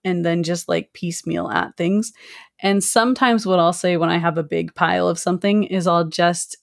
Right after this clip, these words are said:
do the, "I'm only gonna grab five things.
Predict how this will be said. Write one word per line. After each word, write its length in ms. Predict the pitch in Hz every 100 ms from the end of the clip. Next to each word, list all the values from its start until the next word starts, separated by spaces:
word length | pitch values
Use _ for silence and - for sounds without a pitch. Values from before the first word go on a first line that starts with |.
| - -
do 300 | 185 185 165
the, 360 | 160 160 170 - _ _ _ -
"I'm 140 | 175
only 300 | - 190 196
gonna 240 | 208 202 190
grab 420 | 170 170 165 160
five 340 | 170 165 165
things. 600 | - - - - - -